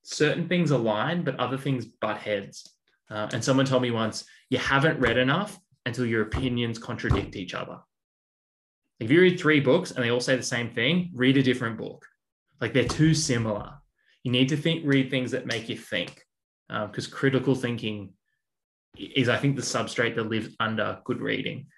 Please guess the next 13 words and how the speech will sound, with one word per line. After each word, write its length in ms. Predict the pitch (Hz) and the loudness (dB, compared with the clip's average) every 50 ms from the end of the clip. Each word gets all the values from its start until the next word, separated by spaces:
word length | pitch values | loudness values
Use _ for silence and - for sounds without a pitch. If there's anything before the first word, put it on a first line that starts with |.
| - - | -12 -8
Like, 80 | 123 113 | -4 -2
you 140 | 117 117 113 | 0 2 4
read 320 | 117 143 151 175 190 151 | 6 6 6 6 4 2
to 80 | - 156 | 0 2
get 160 | 151 135 113 | 2 2 2
ideas, 680 | 110 107 - - 110 110 139 175 208 208 - - - _ - | 2 0 -2 -4 -4 0 2 2 2 0 -2 -10 -16 _ -14
but 80 | - 113 | -10 -8
the 60 | 127 | -8
critical 420 | - - - 151 156 160 160 151 | -4 0 2 2 2 2 0 -2
thinking 380 | 139 139 135 131 127 - 120 117 | -2 -2 -2 -4 -4 -4 -6 -4
makes 220 | 113 107 104 - | -4 -4 -2 -4
you 40 | 131 | -2
go, 240 | 113 117 113 113 | 0 0 0 0